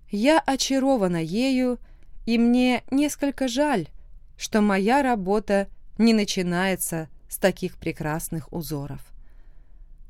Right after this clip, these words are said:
Книга Каина рассказывает о бездомном мужчине по имени Айзек Хармон, который обитает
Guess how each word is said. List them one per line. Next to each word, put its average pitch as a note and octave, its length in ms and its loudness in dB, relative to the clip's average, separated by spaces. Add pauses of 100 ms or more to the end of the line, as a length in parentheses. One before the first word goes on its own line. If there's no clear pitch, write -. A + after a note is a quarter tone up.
(580)
Книга C4+ 380 4
Каина A3 640 2
рассказывает B3 960 0
о A3 100 0
бездомном F3+ 680 0
мужчине C4+ 760 -2 (460)
по A3+ 140 2
имени C#4+ 600 0 (100)
Айзек F#3+ 500 0
Хармон, C#3 680 -4 (720)
который F#3 460 2
обитает F3 680 0